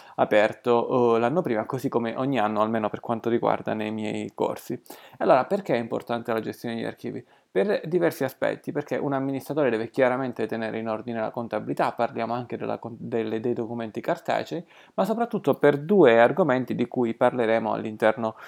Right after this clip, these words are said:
eh, di, mm, eh, di questa, di questa puntata. Bene, eh, una è, è che, eh, se tu sei un amministratore che ha dei collaboratori, ma anche se amministri da solo,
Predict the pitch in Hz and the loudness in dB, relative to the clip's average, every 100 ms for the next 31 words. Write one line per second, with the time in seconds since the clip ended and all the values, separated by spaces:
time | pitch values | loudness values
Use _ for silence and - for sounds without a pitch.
0 | - - 110 110 110 120 113 113 117 127 | -12 -2 0 2 2 2 2 0 -2 -4
1 | 113 113 113 120 113 113 - 113 110 113 | -2 -2 -2 -2 -2 -2 2 4 4 0
2 | 110 110 117 120 - 120 120 117 - _ | -2 -4 -4 -4 -4 -4 -4 -8 -14 _
3 | _ _ _ - _ - - - _ 196 | _ _ _ -20 _ -20 -20 -20 _ 4
4 | 160 127 127 - _ _ - 175 165 175 | 4 4 -2 -10 _ _ -2 0 0 -2
5 | 165 170 233 269 135 - 143 139 131 131 | -2 0 2 4 2 2 0 -2 -2 -4
6 | 131 - 143 135 - _ _ - 214 127 | -6 -8 -10 -10 -14 _ _ 2 2 2
7 | - - 127 123 - - _ - 165 196 | -2 -8 -6 -6 -8 -14 _ -4 -2 2
8 | 202 151 143 135 135 135 - 151 143 107 | 2 2 0 0 -2 -4 -4 0 2 2
9 | 117 - 147 127 113 110 113 113 123 120 | -2 0 2 2 0 -4 -4 -2 -2 -4
10 | - - 104 143 - - _ - 147 - | -4 -8 -6 -8 -10 -20 _ 0 0 0
11 | - 175 113 - 113 113 120 120 123 135 | -2 -2 -2 -6 -10 -4 -2 -2 -4 -6
12 | 120 110 113 101 - 127 175 | -2 0 0 -4 -8 -8 -10